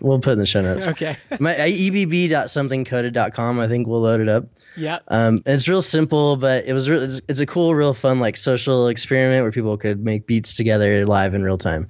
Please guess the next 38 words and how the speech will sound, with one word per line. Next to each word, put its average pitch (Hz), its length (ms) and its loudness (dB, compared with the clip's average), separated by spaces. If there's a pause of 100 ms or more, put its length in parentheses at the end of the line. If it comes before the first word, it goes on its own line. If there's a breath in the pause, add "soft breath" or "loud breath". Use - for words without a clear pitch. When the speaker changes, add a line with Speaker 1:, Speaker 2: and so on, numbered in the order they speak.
(140)
Speaker 2:
Yeah. 143 300 -4
Speaker 1:
And 127 120 2
we 147 60 2
were 147 80 2
like, 143 260 -2 (160)
and, 120 560 0
you 151 80 2
know, 101 280 0
it 117 40 0
was 110 340 0 (180)
popular 127 420 2
enough 107 260 -2
to 107 120 -4
win 95 300 -4
the, 92 320 -2 (200)
the 95 440 0 (140)
contest, 98 540 2
and 90 220 2
it's, - 180 -4
like, 90 140 2
a 107 60 -8
popularity, 92 840 2 (140)
whatever. 87 380 2 (160 loud breath)
It's - 80 -16
Speaker 2:
Yeah. 151 120 -6
Speaker 1:
like, 117 160 -2
"Oh, 135 220 0
maybe 135 260 2
there's 135 240 0
something 139 320 0
here. 156 260 0
Maybe 110 140 -2
we've 117 460 -4
struck 127 380 -2
a 110 60 -4
chord 127 500 2
or 104 100 -2
something." 104 400 -2